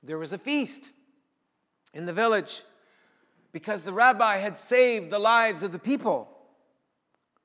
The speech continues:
But the rabbi did not celebrate.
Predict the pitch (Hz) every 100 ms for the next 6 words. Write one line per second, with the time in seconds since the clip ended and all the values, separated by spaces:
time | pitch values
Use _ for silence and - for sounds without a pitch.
0 | _ _ _ _ _ _ _ _ 147 165
1 | 156 202 190 156 123 110 - _ _ _
2 | _ _ _ _ _ _ - 127 131 123
3 | - 139 127 113 101 87 _